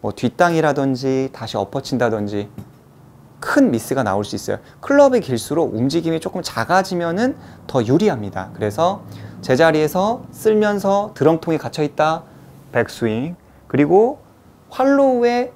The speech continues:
연연할 필요 없고요. 여기서 툭 끊어주는 느낌으로만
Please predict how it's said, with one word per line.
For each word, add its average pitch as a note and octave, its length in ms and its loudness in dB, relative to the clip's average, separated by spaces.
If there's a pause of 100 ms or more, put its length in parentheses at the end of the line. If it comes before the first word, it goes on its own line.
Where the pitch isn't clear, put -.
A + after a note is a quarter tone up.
연연할 D#3 440 0
필요 E3+ 220 0
없고요. D#3 520 -2 (280)
여기서 D#3+ 580 0 (380)
툭 B2+ 480 2 (200)
끊어주는 G#3 460 2
느낌으로만 A#2+ 720 0